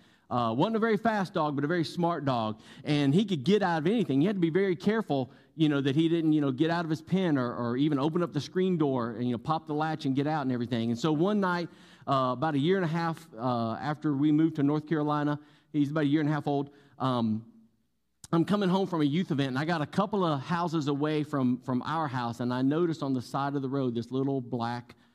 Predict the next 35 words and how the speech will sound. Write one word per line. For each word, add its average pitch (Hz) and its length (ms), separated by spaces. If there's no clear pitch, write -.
ball 117 260
of 110 80
fur. 101 340
And 123 140
I, 120 200
and 120 160
I 123 80
realized 127 540
instantly, 135 320
"That's 123 220
my 120 120
dog." 113 400
And 104 100
I 107 80
pulled 151 300
over 131 220
and 113 100
stopped, 135 500
and 113 140
it 120 60
was 107 160
Tucker. 113 420
And 113 80
he 123 80
was 120 140
dead 123 380
on 104 120
the 101 80
side 107 300
of 101 40
the 101 60
road. 98 400
He 135 160
had 120 140
gotten, 131 420